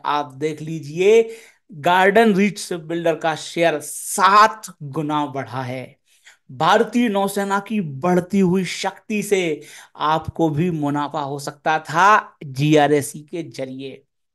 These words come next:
जीआरएसी की ये कहानी खत्म नहीं हुई है जनाब। पॉइंट यह है कि जियोपॉलिटिक्स का जो भी ये खेल चल रहा है, उससे आपका कल्याण हो सकता है, साथ में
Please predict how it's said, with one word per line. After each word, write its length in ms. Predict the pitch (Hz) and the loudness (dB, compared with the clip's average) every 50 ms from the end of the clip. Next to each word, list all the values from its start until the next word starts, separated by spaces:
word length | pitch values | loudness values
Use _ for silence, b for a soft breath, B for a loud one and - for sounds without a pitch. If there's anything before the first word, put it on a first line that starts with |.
| _ _ _ 143 | _ _ _ -18
जीआरएसी 640 | 131 123 135 156 180 175 170 170 175 170 175 175 160 | -14 -10 -4 0 2 2 2 2 0 -2 -4 -8 -10
की 160 | 165 - 175 | -10 -4 -2
ये 120 | 180 175 | -2 -2
कहानी 460 | 170 - 175 160 160 165 170 180 202 208 214 - | -2 -2 -4 -2 0 0 0 0 -2 -4 -4 -8
खत्म 320 | - - - 143 - 156 156 | -8 -6 -4 -2 0 0 0
नहीं 280 | 160 160 151 160 185 180 | -2 -2 -4 -4 -4 -6
हुई 240 | 165 151 151 147 147 | -6 -6 -6 -4 -4
है 100 | 143 135 | -6 -6
जनाब। 400 | 135 143 131 135 131 131 127 123 123 - B B B B | -6 -10 -10 -10 -10 -10 -12 -12 -16 -20 B B B B
पॉइंट 240 | 269 269 269 247 247 | -2 -2 0 -2 -2
यह 200 | 220 202 220 220 | 0 2 4 4
है 160 | 220 226 240 | 6 4 4
कि 140 | 226 233 233 180 | 2 2 0 0
जियोपॉलिटिक्स 920 | 147 135 147 180 233 240 226 226 220 214 208 202 202 214 208 - - - | 0 2 4 6 8 8 6 6 2 0 0 0 -2 -6 -8 -10 -14 -14
का 160 | - - 226 | -8 -8 -6
जो 400 | 214 170 135 123 180 202 214 208 | -6 -8 -6 0 4 6 6 6
भी 140 | 185 196 214 | 4 2 -2
ये 140 | 226 233 226 226 226 | -2 0 -2 -2 -4
खेल 320 | - - - 156 151 156 151 | -8 -12 -10 -8 -8 -8 -8
चल 220 | 151 151 143 143 | -8 -8 -8 -8
रहा 320 | 139 139 131 131 143 147 147 | -8 -8 -10 -8 -8 -8 -6
है, 380 | 143 143 147 143 135 143 - _ _ _ _ _ _ _ _ _ _ | -6 -6 -6 -6 -8 -10 -14 _ _ _ _ _ _ _ _ _ _
उससे 840 | - 165 156 151 - 165 147 143 - 180 180 185 202 208 208 208 - _ _ _ | -8 -8 -6 -8 -8 -10 -10 -8 -6 -4 -2 0 0 -2 -2 -4 -10 _ _ _
आपका 600 | 135 139 151 160 165 160 - 170 156 - 170 170 165 170 - _ | 2 4 6 6 6 4 0 -4 -2 0 0 0 0 -2 -6 _
कल्याण 480 | - 147 147 143 147 180 208 226 226 214 | -10 -8 -4 0 2 2 4 4 4 2
हो 160 | 196 185 190 175 | 2 0 -2 -4
सकता 420 | - 185 170 - _ - 180 170 | -6 -8 -12 -8 _ 0 0 0
है, 380 | 180 185 185 202 226 226 226 - - | 0 0 0 0 0 -2 -4 -8 -4
साथ 320 | - 160 143 151 151 - | 0 2 2 2 0 -2
में 180 | 160 170 185 | -4 -6 -6